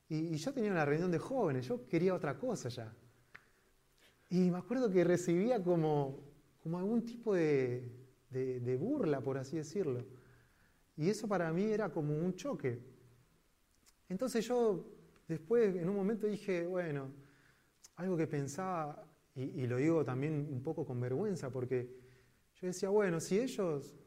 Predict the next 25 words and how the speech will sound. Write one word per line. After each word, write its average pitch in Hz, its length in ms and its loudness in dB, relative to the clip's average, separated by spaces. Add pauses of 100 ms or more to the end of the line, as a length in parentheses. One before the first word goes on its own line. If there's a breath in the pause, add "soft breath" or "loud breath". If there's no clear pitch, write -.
(240)
me, 151 300 -2
se 156 160 -2
burlan 185 480 0
y 147 100 -4
me 156 100 -2
ignoran, 165 580 -2 (1000)
yo 170 120 -8
también 135 480 -4
voy 139 140 0
a - 20 0
ignorar. 113 380 -8 (1700 soft breath)
Y, 147 100 -2
en 165 140 0
un, 220 260 -2
y 165 60 0
un 220 180 -2
día, 165 340 -2 (1120)
me 123 80 -10
acuerdo 170 320 -2
que 131 340 -2 (320)
el 123 140 -4
Espíritu 185 460 -4
Santo 143 500 -6 (1120 soft breath)
me 131 140 -4
dijo, 147 540 0